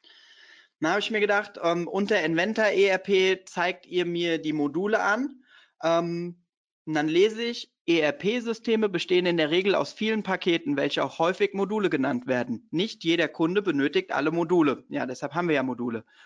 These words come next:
„Und die einzelnen Module verursachen auch jeweils Kosten.“ Oh Scheiße, das kostet schon wieder alles. Jedes einzelne, was ich mit hinzunehmen möchte, äh, werde ich zur Kasse gebeten.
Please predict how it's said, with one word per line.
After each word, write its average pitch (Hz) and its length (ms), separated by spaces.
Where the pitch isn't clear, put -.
„Und 143 160
die 151 80
einzelnen 185 500
Module 156 400
verursachen 180 680
auch 139 180
jeweils 175 380
Kosten.“ 139 640
Oh 139 160
Scheiße, 139 380
das 123 140
kostet 165 360
schon 127 180
wieder 127 180
alles. 117 300
Jedes 147 240
einzelne, 151 420
was 139 160
ich 143 120
mit 147 140
hinzunehmen 180 680
möchte, 170 480
äh, 139 280
werde 151 200
ich - 100
zur 156 120
Kasse 156 320
gebeten. 120 500